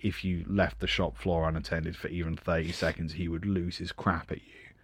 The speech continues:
And it's like, "That's just not necessary. No one comes in here. It's fine."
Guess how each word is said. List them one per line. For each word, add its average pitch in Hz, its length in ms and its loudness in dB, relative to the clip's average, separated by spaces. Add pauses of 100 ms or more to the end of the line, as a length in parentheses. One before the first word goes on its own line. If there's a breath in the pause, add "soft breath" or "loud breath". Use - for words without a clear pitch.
(160)
And 80 100 0
it's 82 140 -2
like, 78 200 -4
"That's 82 200 2
just - 260 -2
not 65 120 -2
necessary. 80 480 -2
No 78 140 0
one 76 140 -2
comes 82 320 -4
in 76 120 -8
here. - 220 -6 (680)
It's - 200 -10
fine." 82 400 0